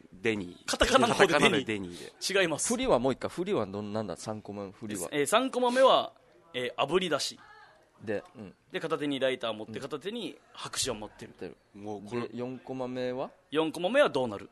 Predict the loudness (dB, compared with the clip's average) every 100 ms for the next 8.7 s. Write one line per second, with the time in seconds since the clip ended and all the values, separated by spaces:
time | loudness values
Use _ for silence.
0 | _ -6 -4 -2 0 0 0 -2 2 2
1 | 2 0 -4 -14 _ _ -20 -6 4 6
2 | 8 10 10 10 6 4 4 6 6 8
3 | 8 4 0 -4 -4 -4 -2 0 0 2
4 | 0 -2 -6 -8 -8 -8 -12 -16 -12 -10
5 | -10 -10 -10 -8 -4 6 8 8 2 2
6 | 2 0 -6 -18 -12 -10 -4 4 4 4
7 | 4 4 4 2 -6 -6 -4 -4 -8 -12
8 | -12 -10 -8 -8 -8 -6 -8